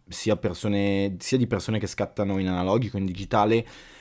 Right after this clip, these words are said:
tante volte, tante, tante foto, tanti progetti, tante cose sono visti e rivisti ed è davvero difficile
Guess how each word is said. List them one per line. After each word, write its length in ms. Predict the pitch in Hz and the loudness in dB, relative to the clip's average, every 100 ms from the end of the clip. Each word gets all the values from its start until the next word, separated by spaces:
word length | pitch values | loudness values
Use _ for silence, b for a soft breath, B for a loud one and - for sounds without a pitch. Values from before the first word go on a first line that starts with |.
| B B _ | B B _
tante 320 | 156 147 143 | 4 6 8
volte, 580 | 135 139 139 135 139 131 | 10 10 8 6 4 6
tante, 680 | 123 123 123 123 117 113 | 4 4 4 6 6 6
tante 260 | 113 110 107 | 4 2 0
foto, 320 | 117 110 110 | 4 4 4
tanti 300 | 110 107 110 | 0 0 -2
progetti, 640 | - 113 107 110 - 117 | -2 0 2 0 0 -4
tante 380 | 110 117 110 123 | 0 0 2 0
cose 460 | 117 123 120 113 117 | 4 6 8 6 2
sono 760 | - 113 104 104 101 101 101 - | 0 0 2 2 2 2 0 -2
visti 720 | 117 117 131 - - 123 123 | 0 4 4 0 -2 2 4
e 80 | 104 | 4
rivisti 720 | 107 110 113 - _ 127 135 | 2 2 0 -2 _ 2 2
ed 240 | - 107 101 | 2 0 4
è 300 | 110 110 107 | 4 4 2
davvero 320 | 107 95 110 | 0 2 2
difficile 680 | 101 - 127 - 107 101 | 0 0 -2 0 2 2